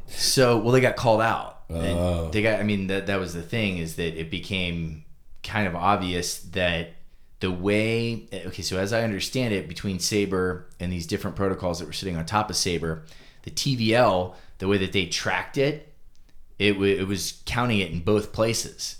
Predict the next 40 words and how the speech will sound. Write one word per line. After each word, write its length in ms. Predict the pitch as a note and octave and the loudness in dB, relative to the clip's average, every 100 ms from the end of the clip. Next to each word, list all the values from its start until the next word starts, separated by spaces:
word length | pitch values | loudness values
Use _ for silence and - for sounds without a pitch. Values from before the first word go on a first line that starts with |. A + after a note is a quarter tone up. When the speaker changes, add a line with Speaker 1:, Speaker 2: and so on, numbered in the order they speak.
| - | -8
Speaker 1:
So, 140 | G2+ | -4
you 340 | F2 D#2+ F2+ | -4 -4 -4
know, 100 | E2+ | -2
one 280 | D#2+ G2+ A2 | 0 2 2
dollar 380 | G2+ A2 G2+ D#2+ | 2 0 0 -2
could 200 | D2+ E2 | -8 -6
be 80 | E2+ | -6
counted 720 | - - A2+ G#2 E2+ E2 - - - - - - | -6 -4 0 0 0 -4 -8 -16 -14 -12 -10 -6
to, 120 | - | -4
as 240 | F#2 F2+ E2 | 0 -2 0
two 280 | - C3 G#2 | 4 6 6
or 100 | E2+ | 2
three 260 | - A2+ | 0 0
dollars 320 | G#2+ F2+ E2 | 2 2 0
worth 160 | E2+ D#2+ | -2 -4
of 140 | D#2 | -6
T 180 | - G#2 | -4 -2
V 200 | E2+ F2 | 0 4
L, 380 | A2+ G#2+ C2+ - - - - - - - - - - | 6 4 0 -10 -12 -14 -14 -14 -14 -14 -18 -20 -2
which, 540 | G#2 - - - - - - - - - - - - | 0 2 0 -2 -6 -18 -18 -20 -20 -20 -20 -16 -4
I 60 | |
mean, 160 | G2 F#2 | 0 2
that's, 380 | F#2 E2+ - - - - - | 2 0 -4 -6 -12 -18 -10
that's 180 | E2+ - | -6 -2
not, 380 | F2 D2 - - | -2 -4 -10 -10
that's 220 | E2+ - | -8 -8
fake. 640 | - A2+ A2+ - - - | -6 -4 -4 -6 -12 -12
Speaker 2:
Yeah, 240 | - F2+ D2 - | -8 -8 -8 -6
that's 280 | F#2 D#2+ - | -4 -4 -6
double 500 | E2+ - F2+ F#2 F2 | -8 -2 0 2 0
or 80 | |
triply 400 | E2 A2+ A#2 F2 | 0 -2 -2 -2
fake. 380 | C#2+ C#2+ C#2 - - | -4 -8 -8 -10 -10
And 120 | D#2 | -10
I, 60 | - - - | -12 -12 -2
I 40 | G2+ | 2
have 100 | G2+ | 2
a 20 | |
feeling 400 | - F2+ F2 D#2 | 0 0 0 0
there's 180 | D2 | -4